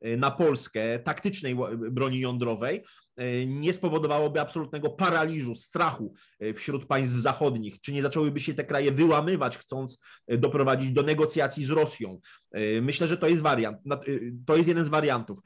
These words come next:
Oczywiście Rosja musi pokonać Ukrainę, musi rzucić na kolana Ukrainę. E, ja bardzo wątpię w to, aby dzisiaj, e,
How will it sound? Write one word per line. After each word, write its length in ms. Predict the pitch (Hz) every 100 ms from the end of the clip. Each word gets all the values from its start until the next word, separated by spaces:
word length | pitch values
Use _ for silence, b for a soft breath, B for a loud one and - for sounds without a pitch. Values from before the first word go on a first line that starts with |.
| b
Oczywiście 440 | 143 147 151 - 151
Rosja 300 | 151 170 170
musi 300 | 151 185 190
pokonać 420 | 165 160 147 143
Ukrainę, 480 | 147 165 160 147 113
musi 300 | 127 147 143
rzucić 400 | 131 220 170 -
na 80 | 151
kolana 380 | 165 190 165
Ukrainę. 540 | 131 127 123 113 107 95 b b b 113
E, 160 | 120
ja 260 | 127 151 156
bardzo 400 | 139 175 165 175
wątpię 460 | 165 233 233 160
w 60 | 147
to, 120 | 151
aby 200 | 147 147
dzisiaj, 480 | 131 139 196 151
e, 40 | 139